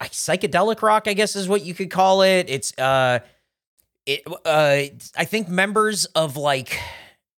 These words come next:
Earthless and, uh, some other bands, and they're,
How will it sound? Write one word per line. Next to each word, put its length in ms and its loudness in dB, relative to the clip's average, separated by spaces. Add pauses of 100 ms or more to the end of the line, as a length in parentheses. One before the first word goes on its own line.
(360)
Earthless 720 0 (560)
and, 560 0
uh, 500 0
some 320 -4
other 340 0
bands, 720 -4
and 260 -6
they're, 800 -2